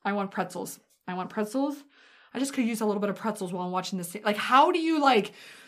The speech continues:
finally be like, "I, I can't, I, I gotta give in. Like, I gotta take this edge off. It's so overwhelming." Like, how do you, like,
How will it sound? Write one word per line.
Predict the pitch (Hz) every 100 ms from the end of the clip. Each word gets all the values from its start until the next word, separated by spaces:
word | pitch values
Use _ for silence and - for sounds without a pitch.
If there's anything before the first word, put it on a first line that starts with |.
| _ -
finally | - 262 294 285
be | 240 226
like, | 220 208 - -
"I, | 233 214 214
I |
can't, | 220 - 254 -
I, | - -
I |
gotta | 285 320
give | 220 233
in. | 320 359
Like, | 214 220
I |
gotta | 220 254
take | 277 294
this | 240 254
edge | 277 294
off. | 214 202
It's | 190 -
so | - 226 233 262 277 277
overwhelming." | 262 262 254 233 285 302 208
Like, | 202 190
how | 214 240 277
do | 285
you, | 277 294 220
like, | 214